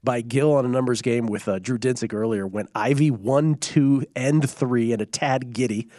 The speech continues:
Who doesn't need a point guard in this game?" The truth is, we have no idea what's gonna happen.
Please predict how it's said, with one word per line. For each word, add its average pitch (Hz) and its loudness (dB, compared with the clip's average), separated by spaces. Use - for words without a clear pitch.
Who 185 4
doesn't 165 2
need 147 4
a 135 2
point 147 -2
guard 131 0
in 127 0
this 120 -2
game?" 107 -6
The - -20
truth 190 -6
is, 82 -14
we 127 -16
have - -18
no - -12
idea - -18
what's - -20
gonna - -20
happen. - -20